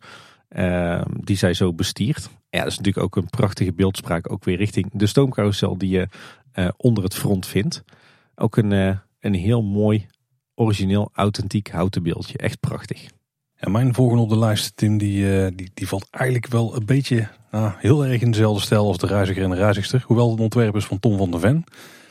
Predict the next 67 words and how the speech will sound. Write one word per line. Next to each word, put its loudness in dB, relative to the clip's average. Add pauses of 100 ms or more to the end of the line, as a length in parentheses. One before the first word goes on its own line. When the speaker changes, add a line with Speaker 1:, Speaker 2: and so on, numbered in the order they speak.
(260)
Speaker 2:
En -2
dat 4
is, -4
eh, 0
meneer -2
Prikkebeen, 2 (440)
die 0
we 4
Speaker 1:
Oh. 4
Speaker 2:
kennen 2
van 0
de -4
Vlindermolen. 2 (380)
Speaker 1:
Ja. -2
Speaker 2:
Die, 4
eh, 2
die 0
hangt 4
in -2
het 4
midden 4
van 2
de 2
Vlindermolen, 4
hangt 0
hij 0
daar 2
aan 0
de 2
paal 2
met -4
zijn, -2
eh, 0 (460)
zijn -4
net -2 (200)
zwaaiend -2
naar -4
een, -4
eh, -4 (240)
nou, -10
meerdere -2
vlinders 0
die 4
je 4
wil 0
vangen -2
trouwens. 0
Want -6
er -6
zijn -2
er -4
een -6
paar 0
ook -2
genesteld -2
op -14
zijn -4
hoed. 0 (560)
En -4
die 2
draait 2
gewoon 2
rondjes 0
mee 2
met 0
de -4
molen. 2